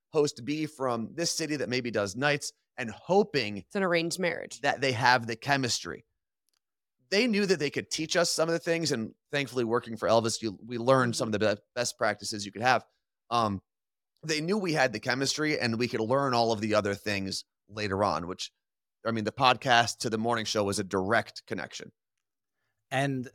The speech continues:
Speaker 3: with that now, right? So <sighs> had the podcast,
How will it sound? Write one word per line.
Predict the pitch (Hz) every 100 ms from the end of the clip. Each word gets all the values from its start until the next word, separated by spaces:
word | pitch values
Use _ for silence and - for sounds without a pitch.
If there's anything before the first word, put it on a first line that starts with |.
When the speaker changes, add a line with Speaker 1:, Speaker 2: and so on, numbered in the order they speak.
| _ _ _ -
Speaker 3:
with | 113 156 160
that | 139 139 123 -
now, | 113 107 104 104
right? | 120 120 - _ _ _ _ _ _ _ -
So | 143 135 135 -
<sighs> | 131 - - - -
had | 139
the | 123
podcast, | 131 127 110 127 117